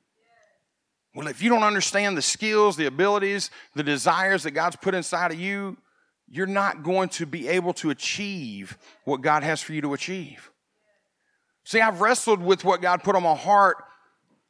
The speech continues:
ministering to those that minister.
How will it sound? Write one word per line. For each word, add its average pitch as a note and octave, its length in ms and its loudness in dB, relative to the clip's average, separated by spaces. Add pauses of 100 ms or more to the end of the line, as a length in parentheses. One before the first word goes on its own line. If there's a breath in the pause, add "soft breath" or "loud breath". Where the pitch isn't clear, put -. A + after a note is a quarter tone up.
(420)
ministering G#3 920 2
to E3+ 120 0
those E3 360 6
that F3 120 0
minister. F3+ 540 0